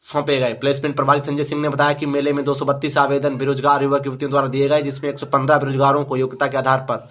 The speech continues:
कंपनियों द्वारा चयनित किया गया है। मेले में कुल छह कंपनियों पुखराज हेल्थ केयर पंजाब,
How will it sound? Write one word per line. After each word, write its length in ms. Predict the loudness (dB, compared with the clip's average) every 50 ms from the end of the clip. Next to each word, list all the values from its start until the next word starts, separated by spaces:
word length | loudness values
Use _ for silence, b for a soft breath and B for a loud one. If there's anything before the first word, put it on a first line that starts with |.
| B B B B B B B -8
कंपनियों 340 | -6 -4 -2 0 0 2 4
द्वारा 160 | 4 4 4
चयनित 300 | 2 0 -2 -4 -4 -4
किया 240 | -2 0 2 2 2
गया 160 | 2 2 0
है। 200 | 0 -2 -4 -4 -6
मेले 220 | -4 -4 -2 0 0
में 140 | -2 -2
कुल 140 | -2 -2 -2
छह 180 | -2 0 -2 0
कंपनियों 360 | 0 0 -2 -2 -2 -4 -4
पुखराज 580 | -6 -8 -6 0 2 4 4 4 2 -2 -6 -2
हेल्थ 320 | 2 2 2 2 0 0
केयर 160 | 2 2 4 4
पंजाब, 640 | 2 0 -2 2 4 4 4 4 2 0 -8 -20